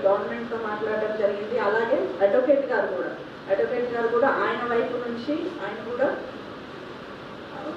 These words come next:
ఖర్చులు చేసుకొని మొత్తం మీద ఈ ఒక ఈపీలో ఆరు కోట్లు రిలీజ్ చేయడం జరిగింది. ఈరోజు కిషోర్ రెడ్డి గారు అడ్వకేట్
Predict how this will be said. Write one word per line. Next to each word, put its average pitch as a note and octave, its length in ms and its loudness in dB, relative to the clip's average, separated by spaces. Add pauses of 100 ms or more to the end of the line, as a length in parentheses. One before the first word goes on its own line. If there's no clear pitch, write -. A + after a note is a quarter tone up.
(720)
ఖర్చులు C4+ 480 2
చేసుకొని A#3+ 420 0 (480)
మొత్తం C4+ 300 2
మీద C#4+ 140 6 (480)
ఈ A3 40 6
ఒక C4+ 200 2
ఈపీలో C4+ 540 4 (460)
ఆరు B3+ 200 6
కోట్లు C#4+ 380 8
రిలీజ్ C4 400 4
చేయడం A3+ 300 4
జరిగింది. G3+ 560 4 (600)
ఈరోజు A3 600 6 (240)
కిషోర్ C4 300 4
రెడ్డి A#3+ 200 4
గారు A3 220 4
అడ్వకేట్ G3+ 560 4